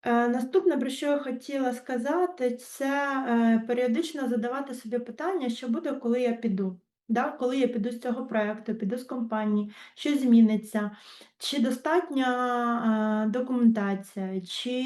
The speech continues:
е, є цей knowledge sharing з командою, чи лише я взагалі знаю, да, як, як щось запустити, як нам щось налаштувати,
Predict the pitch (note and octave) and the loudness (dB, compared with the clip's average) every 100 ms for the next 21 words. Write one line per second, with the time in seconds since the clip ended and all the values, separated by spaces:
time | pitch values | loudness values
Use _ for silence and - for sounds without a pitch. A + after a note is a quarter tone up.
0 | C4 B3+ B3 B3 A#3+ A#3+ - - - A3 | -2 2 2 2 0 -2 -8 -12 0 2
1 | C#4 C#4+ C#4 B3+ C4+ C4 - C4 C4 B3+ | 2 0 0 0 0 -2 -4 -6 -4 -4
2 | - - C4 A3+ G#3 G3+ F#3+ F#3+ F#3+ A#3+ | -6 -6 2 4 4 2 2 0 0 -2
3 | B3 A#3+ D4 B3 A3+ A3 G3+ G3 G#3 G3 | 0 -2 0 2 2 0 -2 0 0 0
4 | G#3 G3+ F#3+ A3 A3+ G#3 - A3 G#3+ - | 0 0 0 0 0 -2 -6 -6 -6 -4
5 | G#3+ F#3 F#3+ G3 - D4+ D#4 D#4 B3+ A#3 | -4 -4 -6 -8 -8 -4 -2 0 2 2
6 | G#3 G3 G#3 F#3 G#3 - G3+ G3 - G3 | 0 -4 -4 -4 -4 -4 -2 -2 -2 -2
7 | B3+ C#4 - A3+ | 0 0 -2 -4